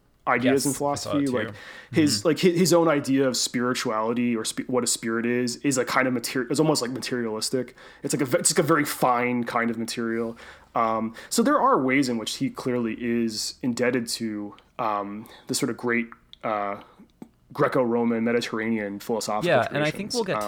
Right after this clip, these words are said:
Speaker 1: Um,
Speaker 2: explore that in greater depth, as you've already hinted, Klaus, when we talk about Augustine. Uh, and we'll see when, in a slightly different context,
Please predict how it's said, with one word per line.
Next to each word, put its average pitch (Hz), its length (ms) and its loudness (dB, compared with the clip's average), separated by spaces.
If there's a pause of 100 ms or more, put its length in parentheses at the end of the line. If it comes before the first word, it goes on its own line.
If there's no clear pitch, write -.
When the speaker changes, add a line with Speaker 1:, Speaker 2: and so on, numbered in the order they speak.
Speaker 1:
Um, 98 40 -2
Speaker 2:
explore 117 380 -4
that 95 340 0
in 95 480 -8
greater 110 220 -2
depth, 92 240 -2
as 101 160 -6
you've 110 160 -6
already 95 480 -4
hinted, 110 480 -6
Klaus, 82 560 -8
when 107 200 -4
we 95 320 -6 (160)
talk 98 220 -4
about 87 140 -2
Augustine. - 580 -10 (580)
Uh, 92 200 -4
and 117 100 0
we'll 123 100 2
see 156 340 -2
when, 120 240 -4
in 123 180 -4
a 104 380 0 (180)
slightly 143 320 0
different 143 360 0
context, - 760 -6